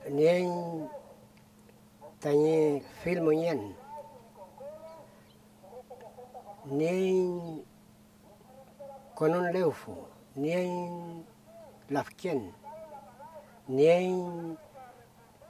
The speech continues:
lawen. Yu kimapu ta insin nentunyein fil iyal. Fei mo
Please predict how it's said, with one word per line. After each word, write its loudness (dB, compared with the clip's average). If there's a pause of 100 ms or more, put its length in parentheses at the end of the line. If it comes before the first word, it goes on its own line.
(380)
lawen. 2 (1800)
Yu 2 (300)
kimapu 0 (1500)
ta 4 (1500)
insin -2 (680)
nentunyein 2 (280)
fil 4 (100)
iyal. 2 (1040)
Fei 2
mo -4